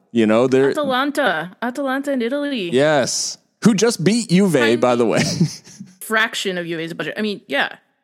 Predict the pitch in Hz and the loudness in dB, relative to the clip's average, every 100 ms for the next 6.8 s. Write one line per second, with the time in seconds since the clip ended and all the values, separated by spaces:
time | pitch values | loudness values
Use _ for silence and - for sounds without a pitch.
0 | - 123 107 117 139 151 135 123 120 113 | -2 0 2 2 4 2 2 2 4 2
1 | - 117 120 107 117 110 107 98 - 127 | 0 0 0 2 2 2 0 -2 0 2
2 | 131 113 - 110 104 123 127 113 95 110 | 2 0 2 2 2 2 2 0 2 2
3 | 135 117 101 95 - - _ _ _ _ | 2 2 2 0 -4 -18 _ _ _ _
4 | _ _ _ - 95 113 135 143 135 127 | _ _ _ -16 0 2 4 2 2 4
5 | 123 120 110 98 - _ _ - 120 107 | 2 2 2 0 -6 _ _ -4 2 4
6 | 107 120 113 110 98 98 92 85 | 4 4 4 2 4 2 0 -2